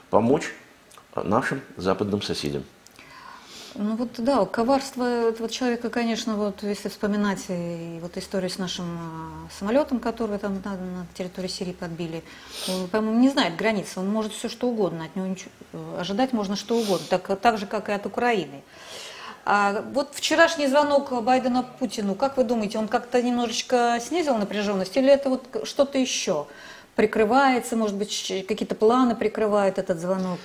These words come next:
Speaker 2: подготовку
Speaker 1: Вы знаете,
Speaker 2: какую-то?
Speaker 1: политики такого уровня, а, зачастую, а иногда и всегда, то, что они говорят, это просто скрывают свои истинные намерения.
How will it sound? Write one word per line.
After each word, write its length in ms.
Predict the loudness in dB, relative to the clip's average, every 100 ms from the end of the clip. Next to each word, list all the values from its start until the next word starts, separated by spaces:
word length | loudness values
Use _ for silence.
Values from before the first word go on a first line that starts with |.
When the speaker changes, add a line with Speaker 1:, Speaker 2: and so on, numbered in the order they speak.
| -6
Speaker 2:
подготовку 640 | 0 2 4 4 2 0
Speaker 1:
Вы 140 | 2 4
знаете, 340 | 6 6 6
Speaker 2:
какую-то? 80 | 6
Speaker 1:
политики 460 | 6 6 0 -6 -2
такого 500 | 0 2 2 2 0
уровня, 520 | 0 4 4 4 -2 -10 -16 -20 -20 -20 -20 -8
а, 300 | 0 2 0 -2
зачастую, 880 | -6 -4 -4 -4 0 2 4 2 -2 -14 -10 -2
а 200 | 2 2
иногда 680 | 2 -2 0 2 4 2 -4 -20 -20 -8
и 240 | -6 -6 -8
всегда, 560 | -10 -6 2 2 2 -2 -18 -20 -20 _ _
то, 120 | 0 0
что 180 | 2 0
они 140 | 2
говорят, 480 | 2 2 4 2 0
это 160 | -6
просто 400 | -4 -4 -4 -6
скрывают 540 | -10 -4 0 2 2 0
свои 240 | -2 -2
истинные 680 | -2 -4 -4 -2 0 2 2
намерения. 760 | 2 0 -2 -6 -8 -10 -12